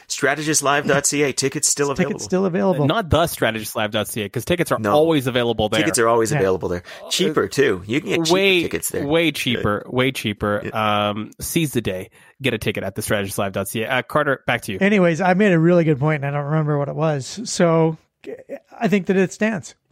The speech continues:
Speaker 3: Corey, did they ca-, <laughs> did it, did it actually catch him by surprise in your mind?
Speaker 1: I feel like it had to. I, I think you hit the nail on the head there, Zane. Would they have done this if they knew this was the reaction? It definitely felt like,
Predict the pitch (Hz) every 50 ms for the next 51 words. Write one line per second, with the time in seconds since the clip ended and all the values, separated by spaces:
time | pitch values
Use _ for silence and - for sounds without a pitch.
0 | _ _ _ _ _ _ _ _ _ _ _ _ _ _ _ _ _ _ _ _
1 | - 151 143 135 139 127 139 127 - - - 640 - - - - - 170 160 -
2 | 226 262 294 277 214 226 240 294 294 277 147 - - 262 226 180 - 180 151 -
3 | 170 151 147 135 - 139 - 117 107 117 - 143 135 135 135 139 160 175 - -
4 | _ _ _ _ _ _ _ _ _ - - - - - - _ _ - - 208
5 | - - - 214 247 - 294 160 104 98 - - - - 95 113 139 - - 98
6 | 82 87 90 85 - 113 117 - - 110 117 117 - 202 202 - 131 107 98 98
7 | 87 120 135 - - 113 110 120 120 120 113 107 95 90 95 104 127 147 135 113
8 | 92 85 82 82 90 87 90 95 117 - - - - - - - - 110 123 151
9 | 160 185 190 202 160 113 92 107 113 117 131 135 - - 107 - 117 117 120 123
10 | 123 120 117 117 117 - - 110 - - 95 101 101 98 110 127 - - 339 -
11 | - - - - 127 - - - - - - 104 95 - - 139 139 139 - 113
12 | 110 101 101 98 - -